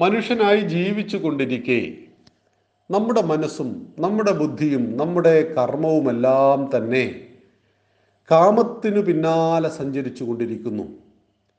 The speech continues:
എന്നാൽ ഈ കാമങ്ങളെല്ലാം പൂർത്തീകരിക്കുവാൻ പലപ്പോഴും കഴിയുന്നുമില്ല, ആഗ്രഹിച്ചതെല്ലാം കിട്ടുന്നുമില്ല.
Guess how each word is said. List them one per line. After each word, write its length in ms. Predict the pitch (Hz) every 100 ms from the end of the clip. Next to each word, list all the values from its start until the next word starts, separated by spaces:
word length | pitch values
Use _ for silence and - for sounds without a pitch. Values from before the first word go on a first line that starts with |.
| _ _ _ 147
എന്നാൽ 400 | 160 185 180 180
ഈ 40 | -
കാമങ്ങളെല്ലാം 840 | 147 151 175 180 165 151 151 156 160
പൂർത്തീകരിക്കുവാൻ 1000 | 147 165 170 208 180 156 - 139 139 139
പലപ്പോഴും 760 | 135 127 123 135 139 135 131 127
കഴിയുന്നുമില്ല, 800 | 120 131 131 127 120 113 98 - 131
ആഗ്രഹിച്ചതെല്ലാം 1000 | 147 160 185 185 180 180 160 165 175 170
കിട്ടുന്നുമില്ല. 680 | 160 185 175 160 139 131